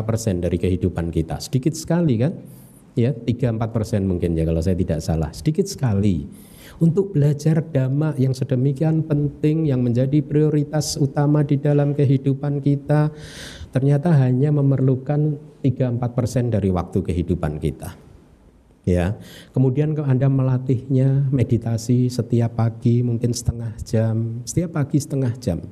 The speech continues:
tidak banyak. Anda tidak dituntut untuk menghabiskan dua puluh tiga jam dalam satu hari. Hanya tiga puluh menit saja dalam satu hari.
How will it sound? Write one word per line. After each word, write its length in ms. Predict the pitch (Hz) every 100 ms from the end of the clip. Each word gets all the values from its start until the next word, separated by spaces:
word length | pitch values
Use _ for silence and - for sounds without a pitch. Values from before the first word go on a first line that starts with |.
| - 185
tidak 320 | 165 82 87
banyak. 400 | 71 71 71 - - - - - -
Anda 240 | 147 170
tidak 240 | 160 135
dituntut 480 | 113 120 147 143 151 143
untuk 240 | 131 135
menghabiskan 880 | 127 113 113 110 113 - - 139 143 139 - - - - _ _ _ _ _ _ _ _ -
dua 160 | 131
puluh 160 | 127 139
tiga 320 | 135 123 120
jam 320 | 113 131 123
dalam 240 | 101 92 90
satu 320 | 87 85 82
hari. 480 | 76 71 67 71 90 - - - - - -
Hanya 320 | 143 170 196 196 - - - -
tiga 320 | - 151 143 131
puluh 240 | 147 147
menit 320 | 135 147 147
saja 380 | - 76 - 78
dalam 220 | 82 85 85
satu 220 | 85 95
hari. 320 | 82 78 78